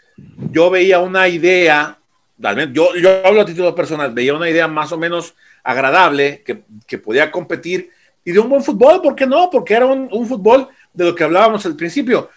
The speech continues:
un fútbol de tener la pelota y de generar, eh, estas posesiones largas que a la postre le ayudaron a sacar muchos y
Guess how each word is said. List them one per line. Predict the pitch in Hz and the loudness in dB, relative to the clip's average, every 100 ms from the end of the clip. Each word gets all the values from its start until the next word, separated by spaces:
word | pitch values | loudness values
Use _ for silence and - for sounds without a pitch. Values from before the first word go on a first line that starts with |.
| _ | _
un | 180 196 | -12 -8
fútbol | 185 214 | 0 0
de | 240 | 2
tener | 208 185 208 | 0 0 0
la | 240 190 | 0 0
pelota | 196 214 247 | 0 0 0
y | |
de | 202 | 0
generar, | 170 156 156 202 214 - _ _ | -2 -2 0 -2 -4 -14 _ _
eh, | 143 139 131 127 | -2 0 0 -2
estas | 165 208 | -4 -4
posesiones | 202 170 151 180 202 185 | -8 -8 -6 -4 -4 0
largas | 190 202 220 - _ _ _ _ _ | 0 2 0 -4 _ _ _ _ _
que | 170 | -2
a | |
la | 156 | -2
postre | 170 175 220 | -2 -4 0
le | 196 | 0
ayudaron | 147 151 220 | 0 0 0
a | 214 | -2
sacar | 190 165 180 | -4 -2 -2
muchos | 208 220 | -2 -4
y | 208 | -4